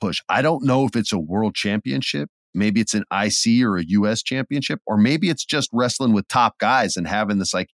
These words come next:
extra solo career where he can go out and do great things like Jeff Hardy was able to for a while. But I really like this guy, and I hope they don't sleep on him, because I know there's something special there. They just have to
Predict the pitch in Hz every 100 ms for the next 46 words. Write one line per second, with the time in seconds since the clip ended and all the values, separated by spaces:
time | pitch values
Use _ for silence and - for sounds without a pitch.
0 | 98 101 - 110 104 95 _ _ _ -
1 | - 123 123 117 - 104 113 139 113 101
2 | 104 98 107 107 95 87 107 - 101 -
3 | 123 127 90 85 - 95 - 123 101 85
4 | 82 73 76 85 76 78 76 76 67 -
5 | _ _ _ _ _ _ _ _ _ _
6 | _ _ _ - 123 120 120 104 139 175
7 | 147 135 - 139 - 127 123 131 143 -
8 | _ - 113 113 101 139 135 135 123 120
9 | 104 - 117 104 90 85 82 80 _ _
10 | - 107 120 113 104 98 110 131 123 107
11 | - 117 101 104 - 104 98 95 82 76
12 | 73 92 - 123 120 - 120 113